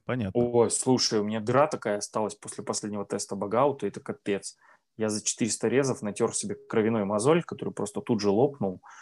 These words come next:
Speaker 1: Клипсой?
Speaker 2: Это жутко неприятно было. Нет, э, у Багаута, у него же, в отличие от Бейла-, о, точнее, Бейлаута,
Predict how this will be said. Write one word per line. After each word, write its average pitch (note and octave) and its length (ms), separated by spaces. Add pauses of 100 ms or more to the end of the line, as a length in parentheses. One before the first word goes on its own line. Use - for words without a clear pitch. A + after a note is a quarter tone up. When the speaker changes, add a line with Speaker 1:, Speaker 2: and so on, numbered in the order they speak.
(140)
Speaker 1:
Клипсой? B2+ 140
Speaker 2:
Это - 160
жутко A#2 340
неприятно G2+ 500
было. G2 160
Нет, E3 400
э, A2+ 40
у A2+ 420
Багаута, C3 640
у A2+ 120
него A#2+ 240
же, C3 120
в A2 40
отличие A#2 420
от G#2 60
Бейла-, A#2+ 500
о, C3 160
точнее, A2+ 300
Бейлаута, B2 680